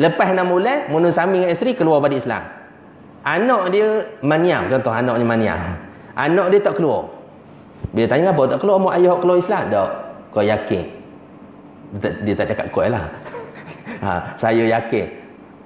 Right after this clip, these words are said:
Islam ni agama yang benar." Walaupun dia tak belajar lagi. Dia yakin. Ulama' kata iman dia sah.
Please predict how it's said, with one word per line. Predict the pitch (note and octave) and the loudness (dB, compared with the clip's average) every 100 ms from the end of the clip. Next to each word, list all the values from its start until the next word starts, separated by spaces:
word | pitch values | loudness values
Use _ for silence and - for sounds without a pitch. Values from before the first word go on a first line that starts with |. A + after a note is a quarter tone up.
| - | -6
Islam | A2+ - A#2+ A#2+ | -6 -2 -2 0
ni | |
agama | - A2 A2+ A2 | -2 0 2 2
yang | G#2+ | 0
benar." | G#2 F2 - - | 0 -2 -6 -4
Walaupun | A2+ B2+ D#3 | 0 2 2
dia | D#3 | 0
tak | D3+ C3 | 0 0
belajar | A2+ G2+ | 0 0
lagi. | F2+ - - - - - - - - | -2 -8 -18 -20 -20 -20 -20 -20 -2
Dia | A2+ A2+ | 2 2
yakin. | A#2+ A2+ E2+ - - | 2 -2 -4 -12 -2
Ulama' | A#2+ A#2+ C3 | 0 2 0
kata | C#3+ C3+ E3+ B2+ | 0 -2 -2 0
iman | B2+ C3 C3 B2 | -2 0 0 0
dia | |
sah. | B2 - - - | 0 -2 -6 -8